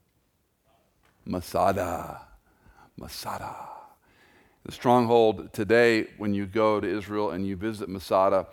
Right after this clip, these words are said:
may not be the stronghold. We can't prove it definitively, but I'd stake everything I understand about the land. That's one of David's strongholds. This text goes on to explain a little bit more. He built, David, he built around, uh,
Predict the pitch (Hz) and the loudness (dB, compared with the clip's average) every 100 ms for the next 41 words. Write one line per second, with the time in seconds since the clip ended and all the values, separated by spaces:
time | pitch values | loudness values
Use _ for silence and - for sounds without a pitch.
0 | - - 107 110 110 101 98 107 107 - | -18 -8 -2 0 2 2 2 0 -2 -6
1 | - 90 95 127 143 147 - 95 90 92 | -16 -16 -2 4 4 4 -2 -2 -2 -2
2 | 92 92 92 101 104 110 95 - 120 98 | -2 -2 -2 -6 -8 -8 -8 -8 -8 -6
3 | 78 95 110 120 120 107 117 117 117 - | -10 -8 -6 -6 -8 -4 -4 -4 -6 -18
4 | - _ 95 101 110 113 - 110 98 - | -20 _ -2 4 4 2 0 0 0 -6
5 | _ 113 110 104 101 101 104 95 - 95 | _ -4 -2 -2 0 0 0 -4 -4 -4
6 | 90 95 90 85 95 95 90 85 101 90 | -2 -4 -4 -6 -6 -4 -6 -2 -2 -2
7 | - - - 98 107 113 104 107 98 92 | -4 -18 -12 -4 -2 0 -2 -2 -2 -2
8 | 92 104 - - - 127 123 107 85 71 | -4 -8 -12 -14 -2 0 0 -2 -8 -10
9 | 78 - _ _ - 110 113 110 92 - | -14 -20 _ _ -10 -8 -6 -6 -8 -8
10 | 98 90 98 92 90 - _ _ 98 82 | -10 -6 -4 -2 -4 -10 _ _ -12 -12
11 | - 98 92 90 82 - 95 85 71 _ | -10 -6 -6 -8 -10 -10 -10 -10 -14 _
12 | _ - - - _ - 139 131 104 113 | _ -20 -20 -20 _ -6 -4 0 2 2
13 | 92 110 101 92 123 160 107 107 107 - | 2 0 0 -4 -6 -6 0 0 0 -4
14 | 95 101 113 120 113 - - - | -4 -2 -2 0 -2 -4 -10 -14